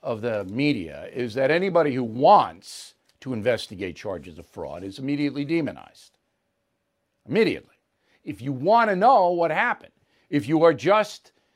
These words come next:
skeptical about certain things that don't add up, you are the problem. You are unpatriotic. This is what the network news is saying, and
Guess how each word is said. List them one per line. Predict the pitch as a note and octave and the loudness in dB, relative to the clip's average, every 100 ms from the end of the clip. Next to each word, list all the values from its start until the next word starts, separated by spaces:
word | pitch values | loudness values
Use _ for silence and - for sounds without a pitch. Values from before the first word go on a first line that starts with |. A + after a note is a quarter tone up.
| _ | _
skeptical | - - - A#3 - F#3 - D2+ - D#3 | -16 -4 8 8 8 -8 -8 -18 -10 -2
about | C3 C3 C3 | 6 6 4
certain | E3 E3 C#3+ | -4 -6 -6
things | D#3 D3 | -4 -2
that | C#3 | -4
don't | D#3 D3 C#3+ | -2 -2 0
add | C#3+ | 0
up, | G3 F3 - _ | 2 2 -2 _
you | D3+ C#3+ A#3+ D4 | -6 4 8 8
are | B3+ | 8
the | D3 | 4
problem. | - B2 F#2 D#2 C#2 - _ _ | -2 -6 -6 -10 -18 -20 _ _
You | B2 C3 F#3+ C4+ | -8 2 6 8
are | C4 G3+ D3 | 10 8 6
unpatriotic. | A2+ G#2+ G2+ - G2+ C#2 C2 _ _ - | 0 -8 -12 -10 -12 -12 -16 _ _ 2
This | F3 E3+ | 2 2
is | F3 | -8
what | A#2+ C3 C3 | -2 -4 -2
the | |
network | C#3+ B2+ C3 C3 C3+ | -2 -2 -2 -6 -6
news | F2+ D#2+ D#2 | -10 -16 -16
is | A2+ A2+ | -16 -12
saying, | A3+ C#4 - E2 C#3+ _ _ _ - | -8 -8 -10 -18 -20 _ _ _ -8
and | A#2 A2+ A#2+ A#2+ | -4 -4 -6 -10